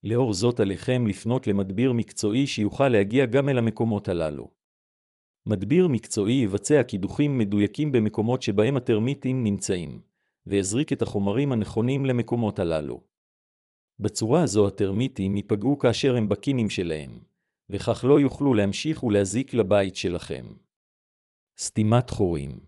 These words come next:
גם אחרי שכבר טיפלתם בטרמיטים, שום דבר לא יכול להבטיח לכם שהם לא יחזרו אל הבית שלכם. דווקא אחרי שכבר נפגשתם בהם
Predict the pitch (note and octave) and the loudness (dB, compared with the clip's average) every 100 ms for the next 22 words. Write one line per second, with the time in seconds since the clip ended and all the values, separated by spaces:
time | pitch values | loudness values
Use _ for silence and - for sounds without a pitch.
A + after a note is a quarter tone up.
0 | _ _ _ _ _ _ _ _ _ - | _ _ _ _ _ _ _ _ _ -8
1 | G#2 B2 A#2+ - F#2+ B2 - - F#2 G#2 | 0 2 2 0 -2 -2 -2 -4 2 2
2 | G2+ F#2 A#2 A2+ A#2 F#2 F#2+ G#2 F#2+ A2 | 2 -2 0 2 0 -2 -2 -2 -2 -2
3 | B2 G#2 F2+ D#2+ - _ _ _ - C#3+ | -4 -6 -8 -8 -16 _ _ _ -4 -2
4 | B2 G2+ A#2 C3 C#3 C3 - C3+ A#2+ F#2+ | 2 4 4 4 6 4 4 4 4 2
5 | - D3 A#2 A2 - A#2 G#2+ - A2 A2+ | 2 0 0 -2 -2 -2 -2 0 0 2
6 | C3+ C#3 A#2+ A2+ A2+ C3+ A2 F#2 G2 F#2 | 4 4 2 -2 0 2 2 2 0 0
7 | - F#2 E2+ - C2 A1+ A1+ _ _ _ | -4 -6 -6 -8 -12 -12 -20 _ _ _
8 | _ _ _ _ _ _ - F#2+ A2+ G2+ | _ _ _ _ _ _ -4 0 0 2
9 | A2 G2 D#2 G2+ A2+ A#2+ G2+ - G2 A2 | 4 4 2 -2 0 0 -2 -2 2 2
10 | G2+ - G2+ A#2 - G2+ G2 G2+ | 2 -2 0 0 0 0 2 0